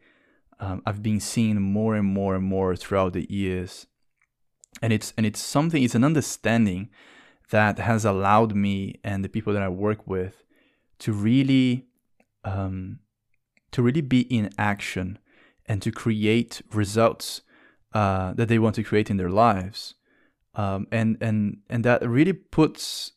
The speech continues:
a lot of the, the things that usually in personal professional development is talked about around procrastination, around motivation or willpower, uh, or feeling inspired. And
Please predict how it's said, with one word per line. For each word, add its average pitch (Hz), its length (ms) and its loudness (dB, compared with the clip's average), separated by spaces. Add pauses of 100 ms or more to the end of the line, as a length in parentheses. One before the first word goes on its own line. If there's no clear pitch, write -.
a - 320 -6
lot 131 300 6
of 143 180 0
the, 110 540 0 (800)
the 123 120 -2
things 160 500 2
that 127 380 2 (280)
usually 127 440 2
in 113 80 4
personal 110 520 2
professional 104 480 -2
development 98 640 0
is - 140 -12
talked 117 240 -4
about 101 420 -2
around 98 240 -4
procrastination, 101 1040 -4 (380)
around 98 220 -2
motivation 101 920 -2 (480)
or - 120 -6
willpower, 98 920 2 (460)
uh, 90 420 -6
or 92 100 -4
feeling 101 340 -4
inspired. 104 760 0
And - 380 -8